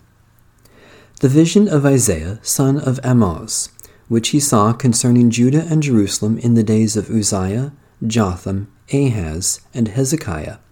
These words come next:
kings of Judah. Hear, O heavens, and listen, O earth, for the Lord has spoken.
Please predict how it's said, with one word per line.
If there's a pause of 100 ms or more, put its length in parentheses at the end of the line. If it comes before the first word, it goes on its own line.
(180)
kings
of
Judah. (1500)
Hear,
O
heavens,
and
listen,
O
earth, (160)
for
the
Lord
has
spoken.